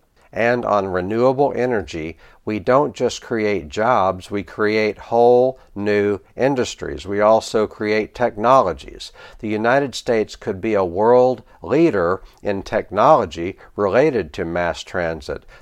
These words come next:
The United States could be a world leader in technology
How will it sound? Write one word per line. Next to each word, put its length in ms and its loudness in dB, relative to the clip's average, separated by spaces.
The 100 -6
United 420 2
States 400 -2
could 160 -12
be 140 -2
a 100 2
world 440 4
leader 480 -2
in 160 -4
technology 880 0